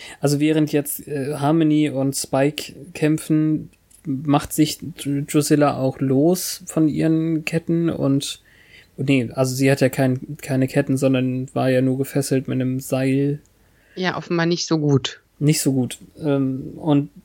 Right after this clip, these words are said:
Speaker 1: Buffy ist trotzdem noch gut genug darin, sich zu verteidigen gegen sie, obwohl sie mit den Armen irgendwie in Ketten über dem Kopf hängt.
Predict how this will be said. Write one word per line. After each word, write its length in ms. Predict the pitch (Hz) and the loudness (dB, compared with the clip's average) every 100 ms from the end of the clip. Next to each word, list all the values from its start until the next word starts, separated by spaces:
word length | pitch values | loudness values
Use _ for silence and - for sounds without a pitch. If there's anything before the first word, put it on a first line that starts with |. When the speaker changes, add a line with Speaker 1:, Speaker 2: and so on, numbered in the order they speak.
| - | -20
Speaker 1:
Buffy 580 | 123 165 - 143 175 151 | -18 -4 -2 0 2 2
ist 200 | 160 - | 0 -2
trotzdem 640 | - - - 156 165 175 | -4 -4 -2 0 0 0
noch 300 | 170 160 - | 0 -2 -4
gut 300 | - 175 - | -2 -2 0
genug 340 | 151 147 170 - | 0 0 0 -2
darin, 420 | 156 156 160 160 | 0 2 2 2
sich 240 | 156 156 | 0 -2
zu 100 | - | -6
verteidigen 720 | - 151 - 143 156 151 165 156 | -4 -4 -2 -2 0 0 -2 0
gegen 240 | 156 160 | 0 0
sie, 320 | 156 175 180 - _ _ _ _ _ _ | 0 -2 -2 -10 _ _ _ _ _ _
obwohl 380 | - 135 - 143 | -4 -4 0 0
sie 140 | 147 | 2
mit 160 | 143 143 | 0 2
den 640 | 143 143 139 - - - - | 0 2 0 -4 -12 -16 -12
Armen 400 | 147 143 151 139 | -4 0 0 2
irgendwie 300 | 147 143 131 | 0 0 -2
in 100 | 143 | 0
Ketten 440 | 151 147 156 160 - - - - - | 0 0 0 -2 -6 -20 -20 -20 -4
über 200 | 143 147 | 0 2
dem 160 | 147 143 | 4 2
Kopf 280 | 156 - 160 | 0 -2 0
hängt. 400 | 160 170 - | 0 0 -6